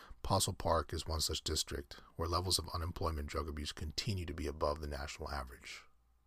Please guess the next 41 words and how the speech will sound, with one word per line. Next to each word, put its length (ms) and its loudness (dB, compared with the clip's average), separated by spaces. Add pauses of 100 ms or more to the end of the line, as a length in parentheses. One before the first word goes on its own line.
(920)
Much 220 4
of 60 2
the 80 2
housing 400 4
in 60 -2
areas 240 0
such 180 -4
as 80 -2
Postle 420 0
Park 240 0
and 100 -4
Hamilton, 540 -4 (580)
Hamilton 640 -2
Hill 360 -2 (420)
have 140 6
fallen 260 6
into 160 -2
a 60 0
state 200 2
of 120 -4
despair, 520 2 (680)
disrepair 600 2
in 60 -4
recent 260 -8
years. 240 -10 (1120)
This 160 4
has 120 6
led 180 6
to 100 -2
large-scale 420 2
redevelopment 560 2
of 80 0
much 240 -2
of 40 -2
the 60 -2
poorer 380 -2
housing 380 0
stock 400 0
in 80 -4
North 320 -4
Glasgow 520 0